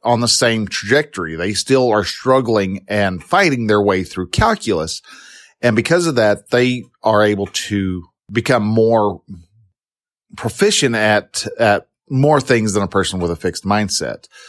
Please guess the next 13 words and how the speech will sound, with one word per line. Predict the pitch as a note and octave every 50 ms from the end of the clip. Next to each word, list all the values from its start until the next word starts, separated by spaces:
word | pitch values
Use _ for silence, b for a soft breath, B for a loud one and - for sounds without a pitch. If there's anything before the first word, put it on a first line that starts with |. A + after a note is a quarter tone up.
| B B B B B
Uh, | G2 G2 F2+ F2+
dancers, | E2+ D#2 A2 A2+ A#2+ B2 - - F#2+ E2+ D#2 D2 - - - - _
a | -
lot | G2+ G2+ G2+ G2
of | F#2+
times | - - G2+ G2+ G2 F2 F#2
you | G2 F#2
have | G#2+ G#2+ G#2+ F2 F2
dancers | - G#2+ G#2+ A2+ G#2 - - G2 E2+ -
who, | G2 G2+ F#2+ F2 D2+ - - F#2+ E2 _ _
you | - A2 G2
know, | F2 E2 E2
they're | - F2+ F2+ F2